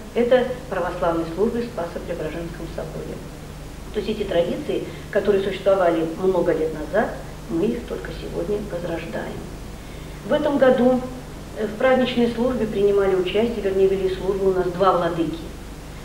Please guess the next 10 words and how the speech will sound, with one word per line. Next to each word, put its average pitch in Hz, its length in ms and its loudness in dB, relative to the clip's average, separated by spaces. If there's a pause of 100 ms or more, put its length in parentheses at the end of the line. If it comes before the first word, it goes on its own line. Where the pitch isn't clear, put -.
(180)
Владыка 190 580 2 (140)
Ярославский 165 560 0
Ростовский, 165 640 -2 (240)
архиепископ 78 800 -8 (800)
Михей, - 380 -2 (600)
и 285 280 0
владыка 190 580 2
Переславский, 156 880 -2 (480)
епископ 233 560 -2
Анатолий. 151 540 -6